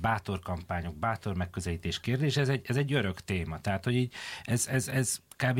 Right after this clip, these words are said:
minden reklámos beszélgetésben előbb vagy utóbb, ö, előkerül. Miért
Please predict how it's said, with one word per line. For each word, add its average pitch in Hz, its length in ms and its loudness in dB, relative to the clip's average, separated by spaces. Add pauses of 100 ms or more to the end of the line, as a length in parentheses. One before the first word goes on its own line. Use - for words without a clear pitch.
minden 110 400 6
reklámos 95 560 0
beszélgetésben 92 880 0
előbb 104 220 2
vagy 95 180 0
utóbb, 90 440 0
ö, 90 300 4
előkerül. 78 680 -2 (760)
Miért 160 520 4